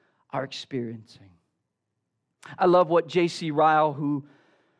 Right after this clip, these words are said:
you've already heard us quote me, or heard me quote a number of times, his devotional we are recommending if you want to go through a great book through the Gospel of Luke. And this is what he says about this passage.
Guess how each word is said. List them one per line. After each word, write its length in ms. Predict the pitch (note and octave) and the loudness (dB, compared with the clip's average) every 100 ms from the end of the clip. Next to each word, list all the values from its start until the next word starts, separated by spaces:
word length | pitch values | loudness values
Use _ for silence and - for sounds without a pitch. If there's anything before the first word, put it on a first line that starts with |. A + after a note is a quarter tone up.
| _ _ _ | _ _ _
you've 100 | D3 | 2
already 240 | E3+ F3+ | 2 4
heard 220 | D#3+ F3 D#3+ | 0 -2 -2
us 100 | - | -6
quote 340 | - F3 D#3 | -2 -2 0
me, 160 | D#3 D#3+ | -6 -2
or 120 | D3+ | 0
heard 420 | C#3+ C#3 C3 F3+ D#3 | 0 -4 -4 -4 -2
me 160 | D#3+ | -4
quote 340 | - F3 D#3+ - | -4 -2 -2 -4
a 80 | C#3+ | -4
number 360 | D3+ E3 D3 | -2 -2 -2
of 100 | C#3 | -4
times, 460 | - D3+ D3 D3+ - | -4 -2 -2 -4 -6
his 380 | E3 C#3+ - - _ _ _ _ D#3 | -6 -6 -12 -20 _ _ _ _ -8
devotional 640 | C3+ D#3+ E3 - D#3 C#3 | 0 2 2 -2 -2 -2
we 180 | C#3 D3 | 0 0
are 100 | C3+ | 0
recommending 840 | D3 D3 C#3 C#3 C#3 C3 C3 B2+ - _ _ _ | -2 -2 -4 -2 -2 -2 -4 -6 -12 _ _ _
if 120 | - | -6
you 80 | C#3+ | -4
want 160 | C#3 | -2
to 40 | B2+ | -4
go 280 | B2 C#3+ C#3 | -4 -4 -4
through 400 | - C#3 C3+ C3+ | -6 -6 -6 -6
a 100 | B2+ | -10
great 480 | A2+ B2+ C#3 D3 C3 | -10 -8 -6 -6 -4
book 300 | C3 - - | -8 -8 -8
through 160 | C#3 | -6
the 80 | B2+ | -6
Gospel 480 | B2 B2+ - - C#3 | -4 -6 -6 -12 -12
of 120 | B2 | -10
Luke. 320 | B2 B2 B2 | -8 -10 -10
And 120 | B2 | -10
this 140 | D#3 F3 | -8 -10
is 80 | E3+ | -6
what 100 | E3+ | -6
he 60 | |
says 260 | D#3+ D#3+ C3+ | -2 -4 -4
about 480 | A#2 C3+ C#3 B2 A#2+ | -2 -2 -2 -6 -6
this 300 | B2+ B2+ - | -6 -6 -16
passage. 680 | - G2+ G#2+ - F#2+ _ | -20 -20 -20 -20 -20 _